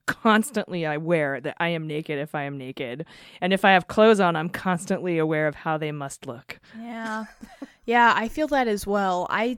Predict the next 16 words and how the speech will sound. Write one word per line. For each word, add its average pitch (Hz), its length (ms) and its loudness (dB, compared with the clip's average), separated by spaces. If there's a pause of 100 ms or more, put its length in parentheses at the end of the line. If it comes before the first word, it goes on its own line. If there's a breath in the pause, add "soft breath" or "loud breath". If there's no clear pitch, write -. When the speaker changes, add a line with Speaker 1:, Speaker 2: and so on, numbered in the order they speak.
(140)
Speaker 2:
too, 226 340 -4
wish 175 360 -8
to 190 80 -8
someday 180 600 -4
roam 180 400 -6
naked 175 480 -12
with 180 220 -10
no 170 180 -10
repercussions 180 880 -6
in 175 140 -12
my 170 120 -12
mind 170 380 -12
or 175 140 -8
the 170 160 -10
outside 185 420 -8
world. 202 380 -8